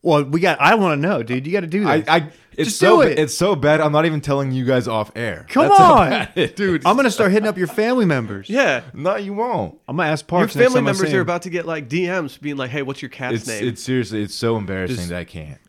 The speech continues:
Speaker 1: Is there any ladies who might know?
Speaker 2: No, I don't tell anybody.
Speaker 3: Have I met this cat? 'Cause I've been to the ranch.
Speaker 1: Okay.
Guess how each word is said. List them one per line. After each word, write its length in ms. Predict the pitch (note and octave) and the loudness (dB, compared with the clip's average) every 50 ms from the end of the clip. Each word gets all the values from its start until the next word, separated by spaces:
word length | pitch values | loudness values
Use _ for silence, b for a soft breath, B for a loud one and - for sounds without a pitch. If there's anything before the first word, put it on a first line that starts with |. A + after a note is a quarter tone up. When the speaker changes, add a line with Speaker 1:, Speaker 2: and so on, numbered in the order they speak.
| _ _ | _ _
Speaker 1:
Is 140 | C3 C3 B2 | -10 -6 -2
there 180 | C#3+ C#3 C3+ | -2 -2 0
any 160 | C3 B2+ B2 A#2 | -2 -2 -4 -4
ladies 380 | A#2 A#2 A#2 C3 C#3+ C#3+ - | -4 -4 -6 -6 -8 -8 -8
who 80 | E3 D#3+ | -8 -8
might 200 | D#3+ D#3+ D#3+ E3 | -8 -8 -8 -8
know? 180 | F3 F3+ G#3+ A#3 - _ _ _ _ _ _ _ _ _ _ _ _ _ _ _ _ _ _ _ _ _ | -8 -10 -10 -12 -16 _ _ _ _ _ _ _ _ _ _ _ _ _ _ _ _ _ _ _ _ _
Speaker 2:
No, 260 | G#2+ G#2+ B2+ D3 - | -10 -6 -6 -6 -6
I 100 | - - | -6 -6
don't 160 | D#3+ F3 - | -8 -8 -12
tell 280 | - - - F#3+ G3+ G3 | -14 -12 -10 -10 -8 -8
anybody. 580 | F3 A3+ C#4 F#3+ - E3 - - - _ _ _ _ _ _ _ _ | -10 -10 -12 -10 -10 -12 -12 -14 -20 _ _ _ _ _ _ _ _
Speaker 3:
Have 120 | - C3+ | -8 -4
I 80 | E3 E3+ | -4 -4
met 220 | E3 D3 C#3+ - | -2 -4 -6 -6
this 160 | - F#4+ F#4 - | -6 -10 -10 -8
cat? 240 | - G4+ G#4 - | -6 -6 -6 -6
'Cause 100 | - F#3+ | -6 -8
I've 140 | F#3+ E3+ - | -8 -6 -6
been 140 | - F#3+ C4 | -6 -6 -6
to 40 | - | -6
the 80 | A2 F2 | -10 -12
ranch. 420 | G2 - E4 - - _ _ - - | -12 -14 -14 -16 -18 _ _ -20 -12
Speaker 1:
Okay. 280 | - - D3+ C3+ C3+ | -6 -2 -2 -2 -2